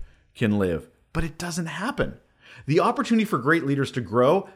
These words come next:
just doesn't become possible because we're too busy to help. And the potential for bad leadership to go ignored and unpunished, it increases. We just don't have time for any of this. So recognizing the problem is only the first step.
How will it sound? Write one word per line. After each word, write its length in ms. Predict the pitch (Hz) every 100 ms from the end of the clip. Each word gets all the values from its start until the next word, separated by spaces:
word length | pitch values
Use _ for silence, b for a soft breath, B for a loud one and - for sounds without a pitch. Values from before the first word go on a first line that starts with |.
| -
just 160 | 175
doesn't 220 | 190 180
become 280 | 160 156 151
possible 440 | 139 226 285 135 135
because 240 | - 147
we're 100 | 147
too 220 | 147 185
busy 280 | 160 170 165
to 80 | 160
help. 360 | 180 285 - - _ b b b b
And 120 | 135
the 60 | 139
potential 440 | - - 147 151
for 120 | 135 107
bad 400 | 92 110 117 -
leadership 640 | 117 98 - 101 - _
to 80 | -
go 240 | 107 107 101
ignored 580 | 87 98 104 131 147 -
and 100 | 98
unpunished, 600 | 95 - 117 185 202 - _ _
it 80 | 123
increases. 640 | 127 185 269 - - - _ _ _ _ _ _
We 140 | 147
just 220 | 214 240 -
don't 160 | 233
have 220 | 196 202
time 320 | 202 202 269 294
for 140 | 165
any 140 | 113
of 80 | 104
this. 260 | 87 - - _ b b b b b b b
So 280 | b 175 170
recognizing 760 | 165 147 247 330 269 240 214 190
the 80 | 160
problem 480 | - 139 139 135 139
is 180 | 135 123
only 200 | 127 120
the 80 | 113
first 300 | 110 95 -
step. 380 | - 69 -